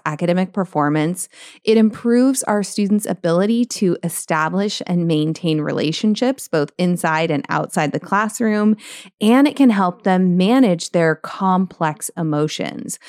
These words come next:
So let's dig into some of these benefits of writing. So the first is really writing to learn. So when kids are young, they're learning how to write. But once they know how to write, they're really writing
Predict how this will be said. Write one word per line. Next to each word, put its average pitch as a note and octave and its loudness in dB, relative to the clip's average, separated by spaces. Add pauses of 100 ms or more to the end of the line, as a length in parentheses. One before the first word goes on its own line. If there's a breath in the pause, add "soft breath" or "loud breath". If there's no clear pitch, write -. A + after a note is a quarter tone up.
(160 loud breath)
So G#3 2
let's C#4+ 0
dig A#3+ 2
into F#3+ 2
some F#3 0
of F#3+ 0
these E3+ 0
benefits D#3 -2
of D3+ -2
writing. D#3 -4 (760)
So - 0
the A#3+ 4
first E4+ 0
is G3 0
really G#3+ 4
writing E3+ 0 (120)
to - -8
learn. D3 -2 (240 loud breath)
So C#4 -4
when C#4+ 4
kids G#4+ -2
are E4 4
young, F#3+ 0
they're G#3 2
learning A3 2
how G3+ -2
to C#4+ 2
write. - -4 (240 loud breath)
But G#3 -4
once C4+ 0
they A#4+ 2
know G#3+ 6
how B3+ 0
to E3+ 0
write, D#3 -2
they're F#3 0
really B3 4
writing D#3 -2